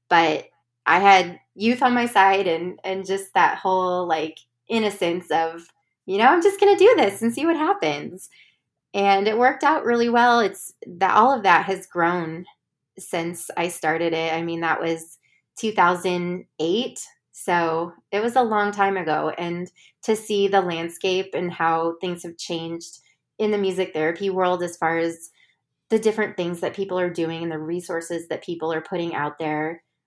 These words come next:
I think it's really exciting. And to, to think that, oh, you know, maybe I had a small hand in that, in being one of those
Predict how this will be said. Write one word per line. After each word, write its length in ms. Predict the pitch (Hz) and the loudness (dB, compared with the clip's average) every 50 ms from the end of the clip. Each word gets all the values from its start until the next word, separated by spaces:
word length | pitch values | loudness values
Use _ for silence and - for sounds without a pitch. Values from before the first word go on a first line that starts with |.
| _ _ _ | _ _ _
I 120 | 185 196 202 | 2 2 4
think 240 | 202 233 214 196 | 2 0 0 0
it's 220 | 196 175 - - - | -4 -4 -6 -8 -10
really 300 | 165 170 175 160 156 147 | -6 -4 -2 0 -2 -2
exciting. 760 | 139 - - - 156 156 151 151 147 147 - 175 185 185 _ _ _ - | -4 -6 -2 0 0 0 0 -4 -6 -8 -10 -12 -14 -14 _ _ _ -8
And 320 | 190 180 175 175 180 180 - | -6 -6 -4 -6 -8 -8 -4
to, 260 | - 208 196 170 - _ _ - | -4 -4 -4 -4 -8 _ _ -6
to 100 | 233 202 | -6 -4
think 280 | - 202 180 185 185 | -2 -4 -4 -4 -4
that, 180 | - 180 170 - 226 | -2 -2 0 2 4
oh, 300 | 262 294 302 285 285 285 | 4 4 4 2 0 -4
you 80 | 208 220 | -4 -4
know, 120 | 214 208 | -2 -2
maybe 260 | 202 202 196 196 208 196 | 0 0 0 2 2 2
I 100 | 190 190 | 2 2
had 160 | - 175 175 | 0 -2 -2
a 60 | 175 | -2
small 480 | 175 - - 190 175 170 165 165 165 175 | -4 -6 -4 0 0 2 2 0 -2 -4
hand 320 | - 185 170 165 165 165 | -4 -4 -4 -4 -4 -4
in 140 | 180 180 180 | -4 -4 -2
that, 380 | 180 175 170 175 185 190 - - | 0 2 2 2 2 0 -4 -6
in 320 | 185 175 175 175 175 - - _ _ - - _ _ - | -8 -8 -6 -6 -8 -10 -14 _ _ -20 -20 _ _ -2
being 460 | - 190 185 175 170 175 175 185 202 202 _ | 0 0 0 0 -2 -4 -6 -8 -10 -10 _
one 180 | 180 185 180 | -4 -2 -2
of 100 | 175 175 | 0 0
those 240 | 175 170 170 170 | 0 0 0 -2